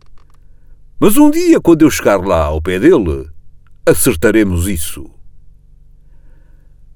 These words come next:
Olá, Zé Carlos, por ser verdade o que acima afirmo,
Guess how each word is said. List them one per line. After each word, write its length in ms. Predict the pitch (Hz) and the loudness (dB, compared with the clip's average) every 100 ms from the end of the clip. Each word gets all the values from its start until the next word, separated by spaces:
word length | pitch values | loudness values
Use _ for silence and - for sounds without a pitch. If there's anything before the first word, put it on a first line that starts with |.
| - | -8
Olá, 260 | 101 101 101 | -4 -2 -2
Zé 160 | 95 | -4
Carlos, 680 | 85 80 78 76 - - - - - - - | -4 -2 -4 -6 -14 -20 -20 -20 -20 -20 -12
por 160 | 85 | -8
ser 180 | 80 101 | -4 -2
verdade 480 | 80 80 90 85 78 | -2 -2 -2 -2 -4
o 80 | 78 | -6
que 160 | - | -6
acima 320 | 80 78 80 73 | -8 -6 -6 -6
afirmo, 680 | 78 98 101 104 107 - | -6 -6 -6 -8 -14 -18